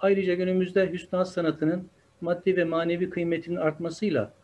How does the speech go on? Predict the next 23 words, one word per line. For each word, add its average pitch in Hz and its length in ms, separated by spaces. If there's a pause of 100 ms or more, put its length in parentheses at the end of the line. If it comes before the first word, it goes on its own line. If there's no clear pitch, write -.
(220)
hattatlar 190 520
arasında 143 640 (340)
icazet 180 460
metinlerinden 170 760
dolayı 139 420 (340)
eleştirilip 165 600
zan 180 140
altında 131 420
bırakılan 127 400
hattatlar 135 600 (480)
ve 185 220
tartışmalara 190 720
sebep 202 400
olan 120 340
hüsnü 185 400
icazetnamelerinin 139 1080 (420)
nasıl 226 380
olması 147 420
gerektiği 123 640 (360)
Hattat 208 500
Hamit, 196 260 (200)
Hamit 185 420
Aytaç'ın 170 600